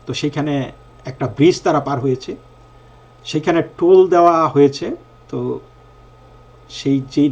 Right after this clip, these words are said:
যিনি টোল আদায় করেছেন, তিনি সাংবাদিকদেরকে বলেছেন যে সার্জিস আলম, মানে, কতগুলি গাড়ি গেছে সেটা না,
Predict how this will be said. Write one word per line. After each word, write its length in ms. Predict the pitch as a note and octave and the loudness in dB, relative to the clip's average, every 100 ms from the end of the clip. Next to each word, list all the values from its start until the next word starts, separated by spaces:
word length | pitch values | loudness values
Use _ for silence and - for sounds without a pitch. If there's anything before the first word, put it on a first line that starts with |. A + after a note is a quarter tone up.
| - | 0
যিনি 180 | C#3+ E3 | 0 0
টোল 280 | - A3 | 0 4
আদায় 240 | G#3 F3+ F3 | 4 4 2
করেছেন, 460 | E3 C3+ C3+ C#3+ - _ _ - - _ _ - | 2 0 -2 -12 -12 _ _ -20 -20 _ _ -2
তিনি 260 | G#3 A#3 | 2 4
সাংবাদিকদেরকে 840 | - D#3 E3+ E3 D#3+ - D3 C3+ D3 | 2 -2 0 2 0 0 -4 -2 -4
বলেছেন 460 | C#3 D3 D3 G#3+ | -2 -2 -4 -8
যে 300 | A3 C3 A#2+ | -4 -4 -4
সার্জিস 540 | - - C3+ B2+ C3+ D3+ | -10 -6 -4 -2 -4 -2
আলম, 200 | D#3+ B3+ - _ - - D3 | -2 -2 -6 _ -20 -14 -6
মানে, 120 | - | -4
কতগুলি 460 | G3 G#3 C4 A#3+ A#3 | 0 2 4 4 4
গাড়ি 260 | - F#3 G#3 | 6 4 4
গেছে 300 | G3+ - F#3+ | 2 2 -6
সেটা 300 | D#3+ C3+ G2 | -4 -4 -8
না, 260 | - - | -10 -20